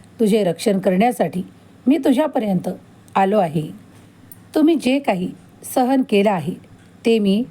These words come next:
पाहिलं आहे. आता तुमच्या अश्रूंच्या जागा तुमचे आनंद घेणार आहेत. कायम लक्षात ठेवा की तुमचा देव तुमच्या पाठीशी उभा आहे. बाळा, तुझ्या वेदना, दुःख, ताण,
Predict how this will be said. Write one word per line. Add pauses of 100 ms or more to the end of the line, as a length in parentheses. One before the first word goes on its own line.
(220)
पाहिलं
आहे. (680)
आता (460)
तुमच्या (120)
अश्रूंच्या
जागा (540)
तुमचे
आनंद (480)
घेणार
आहेत. (540)
कायम
लक्षात
ठेवा (400)
की
तुमचा
देव (380)
तुमच्या
पाठीशी (400)
उभा
आहे. (800)
बाळा, (500)
तुझ्या
वेदना, (320)
दुःख, (580)
ताण,